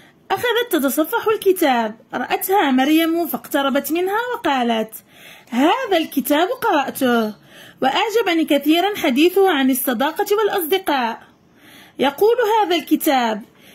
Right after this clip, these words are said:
"إنك لا تستطيع أن تعيش دون صديق وفي." يتمنى لك السعادة والهناء،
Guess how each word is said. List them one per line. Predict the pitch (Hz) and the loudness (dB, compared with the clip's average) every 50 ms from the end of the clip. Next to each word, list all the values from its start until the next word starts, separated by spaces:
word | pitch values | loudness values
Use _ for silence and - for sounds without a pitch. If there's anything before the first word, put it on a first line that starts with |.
| - _ _ - - | -20 _ _ 0 0
"إنك | 403 453 480 494 494 480 440 392 359 | 0 0 0 -4 -2 0 0 0 2
لا | 320 294 285 | 2 0 0
تستطيع | 285 285 269 - - 302 277 269 - 339 359 381 403 403 320 | 0 -2 -2 -2 0 -2 -2 0 0 0 2 2 2 0 2
أن | 320 311 277 | 2 0 2
تعيش | - 302 262 285 339 359 - 370 | 2 2 2 4 2 2 2 2
دون | 269 277 294 330 370 403 | 0 2 0 0 0 0
صديق | 392 - 302 254 269 294 320 - 381 392 415 | 0 0 0 2 2 -2 -2 -2 -2 -2 -2
وفي." | 427 440 415 - - 330 294 262 233 226 226 - - - - - - - - - - | -2 -2 -4 -2 0 0 2 2 0 -2 -4 -8 -20 -20 -20 -20 -20 -20 -20 -14 -4
يتمنى | - 285 - - 359 359 440 494 494 453 370 330 302 | -2 -2 2 2 0 0 0 -2 -2 -2 0 2 2
لك | 294 302 339 | 2 2 2
السعادة | 359 349 - - 285 262 254 269 294 285 370 370 370 403 | 0 0 2 0 0 0 2 0 0 0 0 0 2 2
والهناء، | 415 427 403 320 403 392 339 302 269 247 233 247 | 2 0 0 0 0 2 2 2 2 2 0 -4